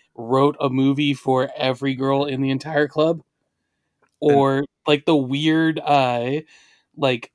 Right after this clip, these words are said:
Speaker 1: hooker who's on her way out and she's gonna be the next thing kind of thing.
Speaker 2: I'm
Speaker 1: Like,
Speaker 2: gonna make,
Speaker 1: those
Speaker 2: I'm
Speaker 1: are
Speaker 2: gonna
Speaker 1: all
Speaker 2: make a
Speaker 1: great storylines.
Speaker 2: I'm gonna make a recommendation,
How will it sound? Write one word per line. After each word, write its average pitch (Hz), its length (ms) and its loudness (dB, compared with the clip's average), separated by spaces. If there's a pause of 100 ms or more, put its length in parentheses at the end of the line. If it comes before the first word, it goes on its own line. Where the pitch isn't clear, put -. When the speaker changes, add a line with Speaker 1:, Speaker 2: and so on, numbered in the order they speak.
(760)
Speaker 1:
hooker 151 540 -2
who's 151 320 -4
on 139 320 -2
her 139 220 -4
way 135 260 0
out 139 420 -2 (440)
and 135 280 0
she's 143 380 -4
gonna 139 220 -4
be 143 140 -6
the 135 120 -4
next 131 340 -6
thing 143 360 -2
kind 175 240 -6
of 165 100 -4
thing. 185 340 -6 (480)
Speaker 2:
I'm 127 140 -4
Speaker 1:
Like, 147 140 6
Speaker 2:
gonna 202 80 0
make, 147 340 -6 (260)
Speaker 1:
those 320 180 6
Speaker 2:
I'm 320 60 2
Speaker 1:
are 302 40 4
Speaker 2:
gonna 247 80 8
Speaker 1:
all 160 60 2
Speaker 2:
make 165 100 -2
a - 20 -2
Speaker 1:
great 170 180 0 (280)
storylines. 139 580 0 (200)
Speaker 2:
I'm 120 140 -8
gonna 156 120 -4
make 151 200 -6
a 143 60 -4
recommendation, 107 800 -4